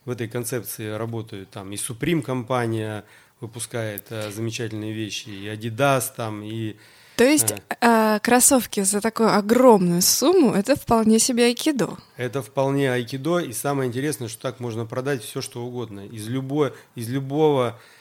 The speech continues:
Speaker 1: как бы, элемента одежды, интерьера, там, товара любого, услуги.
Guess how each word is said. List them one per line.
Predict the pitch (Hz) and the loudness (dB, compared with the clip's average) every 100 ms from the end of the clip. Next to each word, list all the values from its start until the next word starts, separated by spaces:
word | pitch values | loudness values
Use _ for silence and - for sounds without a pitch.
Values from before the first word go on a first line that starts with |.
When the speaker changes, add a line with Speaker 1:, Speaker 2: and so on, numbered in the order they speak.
| _ _ | _ _
Speaker 1:
как | - 120 | -10 -8
бы, | 107 117 117 120 | -6 -6 -4 -4
элемента | 127 123 135 147 143 113 120 117 113 110 107 104 107 113 | -4 -2 0 2 0 -2 -6 -4 -4 -4 -6 -8 -12 -8
одежды, | 127 117 123 123 113 104 104 113 | -8 -4 -4 -2 -4 -8 -8 -6
интерьера, | 113 113 123 120 120 117 110 104 - | -6 -6 -6 -4 -2 -2 -4 -8 -12
там, | 107 101 101 104 104 104 135 - 69 - - - - - - - - _ | -12 -12 -14 -16 -18 -20 -20 -20 -20 -20 -20 -20 -20 -20 -20 -20 -20 _
товара | 139 135 131 135 120 | 0 2 4 4 2
любого, | 113 117 113 113 107 110 120 | -2 -4 -4 -6 -4 -6 -8
услуги. | 131 - 135 117 107 | -8 -6 -6 -4 -6